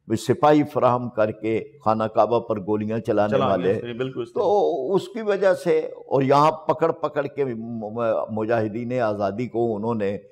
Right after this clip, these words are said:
Speaker 2: बेचा,
Speaker 1: अंग्रेज़ों के हवाले
Speaker 2: हवाले
Speaker 1: बेचा
Speaker 2: किया।
Speaker 1: था, उसके नतीजे के अंदर जो सियासत चल रही है वो अभी तक वो ख़त्म नहीं
Speaker 2: बिल्कुल,
Speaker 1: हुई।
Speaker 2: बिल्कुल, बिल्कुल।
Speaker 1: उसका ख़त्म होना ज़रूरी है।
Speaker 2: जी हाँ, ठीक है। तो अच्छा, तेईस मार्च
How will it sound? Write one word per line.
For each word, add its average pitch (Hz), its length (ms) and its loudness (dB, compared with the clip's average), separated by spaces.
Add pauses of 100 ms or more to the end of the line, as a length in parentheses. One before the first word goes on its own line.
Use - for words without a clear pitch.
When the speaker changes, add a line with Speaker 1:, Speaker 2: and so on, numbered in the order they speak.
(220)
Speaker 2:
बेचा, 123 180 0
Speaker 1:
अंग्रेज़ों 135 420 6
के 127 120 0
हवाले 117 340 4
Speaker 2:
हवाले 110 200 2
Speaker 1:
बेचा 123 200 2
Speaker 2:
किया। 131 120 -4
Speaker 1:
था, 104 320 -4 (240)
उसके 220 420 0
नतीजे 147 560 -2
के 139 140 -6
अंदर 110 760 -2 (160)
जो 120 220 0
सियासत 120 600 -2
चल 143 140 2
रही 165 160 -4
है 123 120 4
वो 131 180 0
अभी 120 260 -4
तक 120 280 -6
वो 104 100 -6
ख़त्म 98 380 -6
नहीं 131 140 -4
Speaker 2:
बिल्कुल, 143 280 -6
Speaker 1:
हुई। 107 40 -8
Speaker 2:
बिल्कुल, 101 300 -12
बिल्कुल। 98 180 0
Speaker 1:
उसका 190 240 -2
ख़त्म 135 320 -2
होना 101 260 -8
ज़रूरी 85 400 -12
है। 78 220 -16
Speaker 2:
जी 135 120 -4
हाँ, 139 80 0
ठीक 143 220 -4
है। 139 60 -6 (460)
तो - 100 0
अच्छा, 196 400 0
तेईस 208 380 -6
मार्च 202 400 0